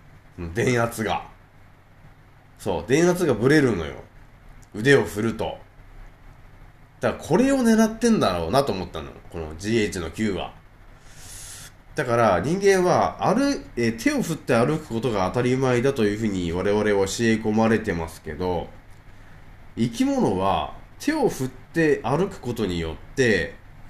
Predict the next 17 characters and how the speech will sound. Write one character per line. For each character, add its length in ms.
え 540
ー、 20
手 100
の 140
電 300
圧 240
が、 400
あ 140
の、 440
ブ 140
レ 140
る 140
ん 80
で 60
す 120
よ 120
ね。 220